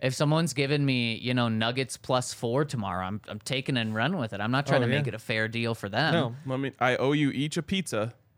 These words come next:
Speaker 3: You just
Speaker 1: That's
Speaker 3: gotta
Speaker 1: great.
Speaker 3: collect.
Speaker 1: That's
Speaker 2: That
Speaker 1: great.
Speaker 2: is true.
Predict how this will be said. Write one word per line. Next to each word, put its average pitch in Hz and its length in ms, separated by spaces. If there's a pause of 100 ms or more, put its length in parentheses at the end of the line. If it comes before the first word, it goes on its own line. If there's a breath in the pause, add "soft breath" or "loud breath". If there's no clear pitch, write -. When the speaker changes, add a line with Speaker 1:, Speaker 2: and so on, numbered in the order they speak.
(320)
Speaker 3:
You 120 140
just 117 120
Speaker 1:
That's 127 140
Speaker 3:
gotta 127 100
Speaker 1:
great. 151 120
Speaker 3:
collect. 143 320
Speaker 1:
That's 139 200
Speaker 2:
That - 40
Speaker 1:
great. 143 220
Speaker 2:
is 143 120
true. 135 300